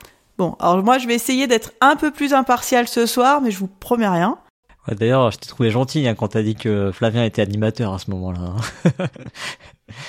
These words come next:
Speaker 1: Bah, c'était son, enfin, là, j'ai repris des mots, euh,
Speaker 2: C'était, c'était pour la blague.
Speaker 1: j'ai repris les mots de, de certains commentaires où il parlait, euh, justement que Flavien, de, en tant qu'animateur, aurait dû, euh, rester un peu plus impartial.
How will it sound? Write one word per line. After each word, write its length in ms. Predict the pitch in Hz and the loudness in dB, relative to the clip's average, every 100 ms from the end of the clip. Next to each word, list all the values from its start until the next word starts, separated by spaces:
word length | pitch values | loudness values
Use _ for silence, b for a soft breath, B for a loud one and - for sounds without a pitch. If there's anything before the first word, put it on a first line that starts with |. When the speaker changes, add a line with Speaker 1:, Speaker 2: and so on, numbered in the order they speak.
| B B _ | B B _
Speaker 1:
Bah, 260 | - 185 175 | -2 2 2
c'était 380 | - 170 - 220 | 0 -4 -2 -2
son, 340 | 208 185 185 | 0 0 0
enfin, 280 | 175 196 185 | 0 2 2
là, 300 | 170 165 170 | 4 2 0
j'ai 120 | 175 | 0
repris 400 | 196 254 - 349 | 2 2 2 0
des 140 | 285 262 | 0 2
mots, 340 | 254 269 262 | 4 4 4
euh, 420 | 220 190 185 185 185 | 4 4 4 4 2
Speaker 2:
C'était, 200 | 196 - | -2 -8
c'était 260 | - 131 123 | -6 -4 -2
pour 140 | - | 0
la 80 | 107 | 2
blague. 240 | 101 98 98 B B B B | 2 -2 -4 B B B B
Speaker 1:
j'ai 200 | 185 185 | -4 0
repris 380 | 202 226 - 311 | 2 0 0 0
les 140 | 262 | 2
mots 240 | 220 233 269 | 4 4 4
de, 180 | 220 214 | 0 0
de 160 | 202 | 0
certains 380 | 202 226 - 247 | 0 -2 0 0
commentaires 680 | 240 226 208 202 226 233 233 | 2 2 2 2 2 2 2
où 180 | 196 190 | 0 -2
il 120 | 175 | -2
parlait, 380 | 185 175 214 220 | 0 0 2 2
euh, 440 | 180 170 160 160 175 - _ | 2 2 0 -2 -4 -8 _
justement 600 | 185 240 - 233 214 247 | -2 0 2 2 2 0
que 120 | 254 | -4
Flavien, 440 | 202 196 170 202 226 | -4 -2 0 0 0
de, 160 | 190 165 175 | -2 -4 0
en 120 | 220 | 0
tant 180 | 220 254 | 2 2
qu'animateur, 760 | 247 214 214 202 185 226 233 | 2 2 4 2 2 2 2
aurait 240 | 226 180 180 | 2 0 -4
dû, 280 | - 214 214 | -4 -2 0
euh, 120 | 170 | 0
rester 420 | 175 180 - 220 | -4 -6 -2 0
un 80 | 185 | 0
peu 160 | 180 | -2
plus 220 | 190 - 214 | -8 -2 -2
impartial. 480 | 175 - - 147 | -2 -6 -8 -10